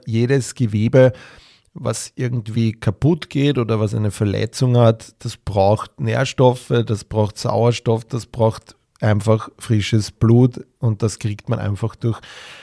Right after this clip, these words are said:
Arterien. Und wenn jetzt aber dieses Band gerissen ist und die Blutversorgung eh schon nicht so stark ist, ja, wie soll dann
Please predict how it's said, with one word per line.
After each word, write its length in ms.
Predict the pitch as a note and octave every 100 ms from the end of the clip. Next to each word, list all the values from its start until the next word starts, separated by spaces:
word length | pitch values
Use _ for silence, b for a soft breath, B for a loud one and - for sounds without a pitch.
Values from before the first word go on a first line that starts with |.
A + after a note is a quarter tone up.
| B B _
Arterien. 840 | - A#2+ - B2+ C#3 A2 F#2+ G2+
Und 380 | - A2 G2+ - _ _ _ _ _
wenn 320 | G2+ A2+ B2+
jetzt 320 | C#3 B2 -
aber 360 | A#2 A#2 B2 - E3+ -
dieses 380 | B2 A2 A2+ -
Band 400 | - F#2+ B2 A#2+
gerissen 600 | B2 A2 C#3 D3+ - C3
ist 300 | A2+ G#2+ -
und 280 | B2 A2 -
die 80 | A2+
Blutversorgung 800 | A#2+ C#3 - B2+ - A#2 A#2 A#2
eh 240 | B2 C3+ D#3
schon 320 | C#3 A#2+ -
nicht 320 | B2 A#2 -
so 420 | - A#2 A2+ G#2 - _ _ _ _ -
stark 580 | - - G2 G2+ -
ist, 260 | - A#2+ -
ja, 240 | A#2 A2+ C3 B B B B B B _ -
wie 220 | G#2+ C#3
soll 420 | C3 C3 B2 C3
dann 420 | B2 B2 B2 A#2